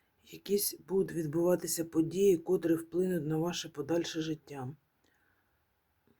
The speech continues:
подальше та теперішнє. Наприклад, якщо ви не могли знайти роботу, або, е, давно вже хотіли змінити житло, або переїхати,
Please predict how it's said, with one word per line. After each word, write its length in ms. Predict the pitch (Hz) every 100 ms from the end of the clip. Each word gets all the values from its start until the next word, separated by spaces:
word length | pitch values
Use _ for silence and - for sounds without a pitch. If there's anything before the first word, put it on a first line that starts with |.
| _ _ _ -
подальше 500 | 170 170 180 - 175
та 140 | 170
теперішнє. 800 | 170 165 170 143 127 - - - _ _ _ _ _
Наприклад, 520 | 160 165 202 202 185 170
якщо 300 | 165 190 196
ви 100 | 180
не 140 | 170
могли 560 | 170 170 170 185 180 - _ _ _ _ _ _ _ _ 233
знайти 480 | 156 165 180 165 196
роботу, 580 | 190 165 147 156 160 160 -
або, 440 | 151 151 180 170 - _ _ _ _ -
е, 40 | 135 -
давно 340 | 156 170 185 190
вже 180 | 175
хотіли 500 | 165 170 160 175 170
змінити 640 | 160 170 175 180 165 165 -
житло, 640 | 160 175 143 147 160 160 - _ _ _ _ _
або 200 | 143 170
переїхати, 1000 | 175 180 170 160 151 170 170 165 160 147